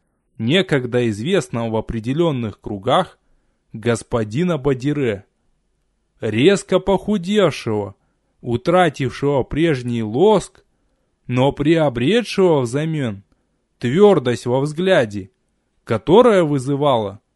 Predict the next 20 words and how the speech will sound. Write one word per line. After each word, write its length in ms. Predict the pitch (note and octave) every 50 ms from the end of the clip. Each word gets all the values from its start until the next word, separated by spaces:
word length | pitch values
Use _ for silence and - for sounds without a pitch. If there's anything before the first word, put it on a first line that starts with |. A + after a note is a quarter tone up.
| _ _ _ _ _ _ _
невольное 800 | - A#2 A2+ A#2 A#2 G#2+ G2 G#2 A2+ C#3 F3 F#3+ F#3 F3+ E3+ E3
уважение. 840 | D#3+ D#3 D#3 D#3+ D#3+ C#3 C#3+ D#3+ E3 D3 B2 A#2 G#2+ G2 F#2+ F#2 F#2+ _ _ _ _ _ _ _ _ _ _ _ _ _ _ _ _ _ _ _ _ _ -
Граф 540 | A2 G2+ A#2 A#2 B2+ D#3 G3 G3+ F3+ - -
мысленно 520 | B2+ D3+ G3+ F#3 - - F3+ F3 F3+ E3+
присвистнул, 840 | - F3 F#3+ F#3 - - F#3 A3 A#3+ G#3 - - - G#2+ G2 F#2+ - _ _ _ _ _ _ _ _ _
по 120 | - B2+ B2
достоинству 680 | B2 B2 D3 - - E3 G#3+ A3 G3+ E3+ - - D#3 C#3+
оценив 500 | B2+ - - - A#2+ C#3 E3+ F3 - -
произошедшие 800 | - A#2 A2+ G#2 G2+ G#2 G2 - - F#3+ A3 F#3+ - - D#3 C3+
с 60 | -
чиновником 720 | - - A2+ G#2+ C#3 F#3+ G3 F3+ E3+ D#3+ - - E3 D#3+
перемены, 720 | C#3 - E3 E3+ F3 F3 E3+ D#3+ C#3+ B2 A2 G#2 F#2 F#2 - - _ _ _ _ _ _ _ _ _ _ _ _ _
и 120 | - G#2+
дал 280 | G#2 G#2+ B2+ E3 G#3+ G3+
себе 360 | - - D#3+ B2+ D3 F3+ G3+
зарок 500 | F3+ G3 G#3 G3 F3 C#3+ A#2+ G#2 - _ _ _ _ _ _ _ _ _ -
непременно 760 | A#2+ A#2+ A#2+ A2+ - A#2 A#2 A#2+ D3 G3+ A#3+ A#3 A3 A3+ A3
выяснить 600 | F#3 F3 A3+ A3 F#3+ C#3 - - A#2+ A2 - -
у 20 |
Невзуна, 800 | A2 G#2 G#2 G2+ F#2 F#2 F#2+ C3 G#3 B3 A3+ D#3 A2 G2 G#2